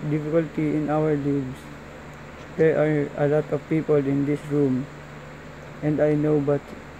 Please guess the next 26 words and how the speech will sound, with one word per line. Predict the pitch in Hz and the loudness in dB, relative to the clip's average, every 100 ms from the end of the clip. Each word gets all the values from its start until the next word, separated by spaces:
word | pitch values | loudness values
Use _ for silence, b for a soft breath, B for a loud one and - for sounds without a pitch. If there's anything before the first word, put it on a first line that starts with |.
| - - | -18 -10
we | 147 156 151 | -2 0 2
honor | 151 151 156 151 | 2 4 2 4
your | 151 143 147 151 | 2 2 -2 -4
work, | 156 147 - | 2 2 4
and | 147 139 | 0 2
I | 143 | 2
want | 143 151 147 | 2 0 -2
to | 143 | 0
tell | 147 139 | 2 2
you | 143 147 | 2 2
how | 151 139 | 4 2
proud | - 143 135 139 | 2 2 2 0
I | 139 | -2
am | 170 147 143 - - - - - - | 0 -2 -4 -6 -16 -16 -16 -16 -4
to | 151 | 0
be | 151 | 2
this | 143 151 | 0 -2
conference | - 151 147 143 143 135 | 2 0 2 2 0 0
with | 147 147 139 | 0 0 2
you, | 147 | 2
and | 147 147 | 4 2
I | 143 147 | 4 4
always | 147 151 156 151 | 4 4 2 0
want | 147 147 - | 2 2 2
to | 151 | 0
introduce | 147 151 147 147 | 2 0 0 0